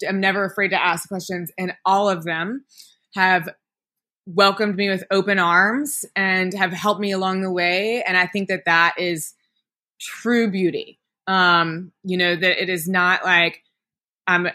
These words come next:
any competition. It is like, "Yes, honey, let me help you find this. Let me help you get this contact. Let me help you get it set up." So to all the designers here that have helped me, Angie Hranowski, Courtney Bishop,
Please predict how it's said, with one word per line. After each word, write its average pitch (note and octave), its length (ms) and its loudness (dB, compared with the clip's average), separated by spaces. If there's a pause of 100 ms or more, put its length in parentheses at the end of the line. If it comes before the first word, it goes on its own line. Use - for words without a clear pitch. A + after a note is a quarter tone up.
any F#3 240 0
competition. F3+ 640 -2
It F3+ 160 0
is E3+ 160 -2
like, E3+ 240 2
"Yes, E3+ 380 2
honey, E3 220 -4
let G3+ 180 0
me A#3+ 100 -2
help A3 220 -2
you G3+ 140 -4
find F#3+ 260 2
this. C#3+ 200 -6
Let G#3+ 140 0
me A#3 120 -2
help A3 180 -2
you G#3+ 80 -4
get G3+ 160 0
this G3 140 0
contact. G3 460 -2
Let A3 120 -4
me A3+ 120 -2
help G#3+ 180 -2
you G#3 80 -2
get G#3 100 0
it - 100 -4
set G3 120 -4
up." D#3+ 140 0
So F3+ 300 -2 (480)
to - 200 0
all A#3 140 4
the A#3 60 0
designers G3 480 2
here G3 200 2
that G3 80 2
have F#3 120 -2
helped F3+ 200 0
me, G3+ 380 -2
Angie F#3 400 0
Hranowski, F3+ 640 0
Courtney F#3+ 300 -4
Bishop, F3+ 540 -2